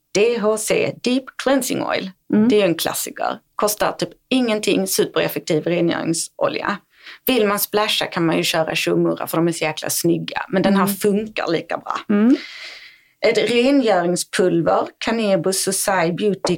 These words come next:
Speaker 1: Clear Powder, som jobbar med enzymer som är små kapslar. Tänk som så här diskmaskinskapslar liksom, som du
Speaker 2: Mm.
Speaker 1: själv löser upp med lite vatten.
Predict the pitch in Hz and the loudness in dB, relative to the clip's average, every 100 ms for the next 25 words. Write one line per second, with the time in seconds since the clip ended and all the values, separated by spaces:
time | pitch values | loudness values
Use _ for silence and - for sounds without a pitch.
0 | - 175 175 - - - - 180 - 180 | -2 0 0 -2 -2 -2 0 -2 0 0
1 | 180 160 170 175 180 - 262 - - 190 | 2 2 2 0 0 0 0 0 -2 -2
2 | - 226 214 165 160 - - 294 - - | -2 -2 -2 -2 -4 -4 -2 -4 -4 -4
3 | - 180 226 208 190 185 208 170 262 - | -2 -2 -2 -2 -2 -2 -2 0 -2 -2
4 | - - 302 - 175 170 - - 143 160 | -4 -6 -8 -4 -2 0 0 -2 -2 -2
5 | - - - _ _ _ _ - 143 - | -2 -4 -8 _ _ _ _ -8 -6 -4
6 | - - - - - 175 180 180 196 196 | -4 -6 -6 -8 -4 -2 2 2 4 2
7 | 175 165 165 165 165 170 175 - 165 160 | 2 0 0 -2 -2 -2 -4 -2 -2 0
8 | 165 175 - _ - - | -2 -4 -4 _ -6 -4